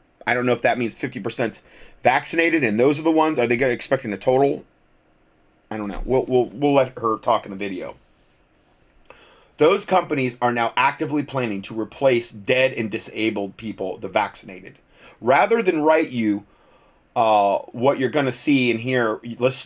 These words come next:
just listen to it for yourself. It's only five minutes. It's stunning, and I'm gonna play it in a second. Companies already know we are planning to see upwards of fifty percent of the vaccinated employees die off or be so sick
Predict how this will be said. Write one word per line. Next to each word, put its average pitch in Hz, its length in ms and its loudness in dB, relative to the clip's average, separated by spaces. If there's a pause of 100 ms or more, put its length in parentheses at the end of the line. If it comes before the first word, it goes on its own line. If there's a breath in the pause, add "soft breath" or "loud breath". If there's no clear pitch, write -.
(100)
just 131 260 -6
listen 156 340 0
to 151 120 0
it - 100 -2
for 135 100 -4
yourself. 117 320 0
It's 107 140 -2
only 135 160 -2
five 123 260 2
minutes. 127 240 -2
It's - 160 -12
stunning, 107 420 -2 (120)
and 110 100 -2
I'm 117 80 0
gonna 120 120 0
play 110 240 0
it - 220 -10
in 98 80 -12
a 104 60 -10
second. - 420 -8
Companies 160 400 -2
already 127 380 2
know 190 540 2 (240 loud breath)
we 123 160 2
are 117 80 4
planning 175 640 0 (140 loud breath)
to 180 100 -4
see - 260 -2
upwards 143 520 0
of 113 180 0
fifty 190 480 0
percent 143 520 -2 (440 soft breath)
of 117 140 4
the 123 80 2
vaccinated 151 580 0
employees 104 640 -2 (680 soft breath)
die 151 320 4
off 143 380 4
or 117 140 2
be 107 180 -6
so 151 320 2
sick 151 480 0